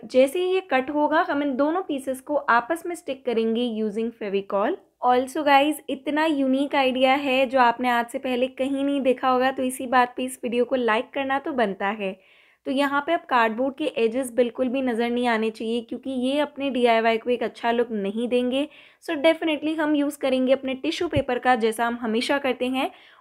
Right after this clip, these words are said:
और Fevicol प्लस वाटर को मिक्स करेंगे और उसको ब्रश की मदद से यहाँ पे हम अप्लाई करेंगे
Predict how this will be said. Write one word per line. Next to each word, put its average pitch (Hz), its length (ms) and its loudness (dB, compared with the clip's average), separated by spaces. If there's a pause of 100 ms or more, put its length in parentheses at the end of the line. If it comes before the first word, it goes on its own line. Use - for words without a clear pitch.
और 226 260 -2
Fevicol 320 500 2
प्लस 320 280 -2
वाटर 233 340 2
को 269 120 -2
मिक्स 226 280 0
करेंगे 240 460 2
और 247 200 6
उसको 277 400 -6
ब्रश 233 320 0
की 330 120 -10
मदद 254 260 2
से 269 160 -8
यहाँ 240 320 -2
पे 233 60 -6
हम 240 120 -4
अप्लाई 202 340 0
करेंगे 202 500 -4